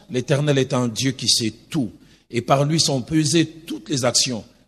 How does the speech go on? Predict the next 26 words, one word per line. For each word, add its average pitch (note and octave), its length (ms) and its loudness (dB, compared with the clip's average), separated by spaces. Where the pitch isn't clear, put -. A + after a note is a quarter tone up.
L'arc A#2+ 320 -4
des B2 80 -2
puissants C3+ 380 -4
est C3 120 2
brisé, C3+ 520 0
et C3 80 2
les C3 120 2
faibles D3+ 440 2
ont B2+ 100 -4
la A#2 120 2
force C#3+ 340 -2
pour C3+ 340 -8
ceinture. » C3 580 -2
Un A3 80 -6
Samuel C3+ 300 0
chapitre A#2+ 440 -4
deux. « G#2 300 -4
Ceux - 200 -2
qui D3+ 180 2
étaient D3 200 0
rassasiés D#3 520 2
se D3+ 140 -2
louent D3 200 0
pour C3+ 200 -6
du A#2 120 -10
pain, D3+ 300 0